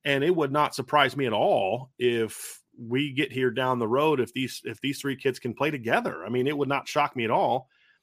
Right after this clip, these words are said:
Bryce Young right now is six five, two forty-five, two fifty. Well, when his dad signed with Notre Dame, he was six three,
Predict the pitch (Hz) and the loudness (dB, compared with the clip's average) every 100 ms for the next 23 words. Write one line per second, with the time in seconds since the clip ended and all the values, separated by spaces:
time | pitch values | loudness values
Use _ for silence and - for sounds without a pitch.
0 | _ _ 120 131 160 - 135 170 131 131 | _ _ -2 2 2 2 0 0 0 -2
1 | 117 160 135 - 160 - - 135 123 - | 0 0 0 -4 -8 -8 -2 0 0 -4
2 | - 139 131 131 117 123 110 - 117 - | -8 -6 -2 -2 0 0 -2 -4 -10 -4
3 | 185 - 104 101 110 120 120 160 110 101 | -6 -4 -6 -2 -2 -2 -4 -6 -8 -6
4 | 123 185 175 - 123 113 113 107 113 127 | 0 0 0 -2 -2 -2 -2 -4 -4 -4
5 | 110 104 - 160 - 139 135 | -6 -6 -8 -8 -10 -6 -6